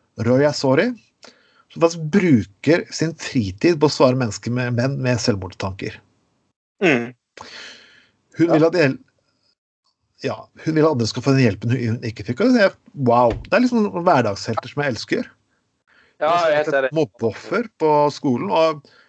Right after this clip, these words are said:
Speaker 2: Ja.
Speaker 1: du kan bli enten mobbeoffer og bli bitter, eller du kan faktisk si at «fuck it, jeg skal bekjempe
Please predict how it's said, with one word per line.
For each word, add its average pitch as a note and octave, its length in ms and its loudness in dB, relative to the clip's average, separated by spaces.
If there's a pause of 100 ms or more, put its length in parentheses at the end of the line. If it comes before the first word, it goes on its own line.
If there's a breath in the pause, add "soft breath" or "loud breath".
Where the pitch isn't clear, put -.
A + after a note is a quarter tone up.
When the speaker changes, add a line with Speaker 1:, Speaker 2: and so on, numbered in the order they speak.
(340 soft breath)
Speaker 2:
Ja. A2+ 160 -4
Speaker 1:
du D#3 80 -2
kan D3 160 2
bli D3 80 4
enten C3+ 180 -4
mobbeoffer B2 380 -4
og A#2+ 80 -4
bli A#2+ 80 -2
bitter, A#2 400 -8
eller A3+ 160 -6
du - 80 -12
kan F#3+ 100 2
faktisk D3+ 220 -2
si D#3 100 2
at D3 140 -2
«fuck - 340 -6
it, D#3+ 140 -2
jeg C3 80 0
skal C#3 160 0
bekjempe A#2+ 480 0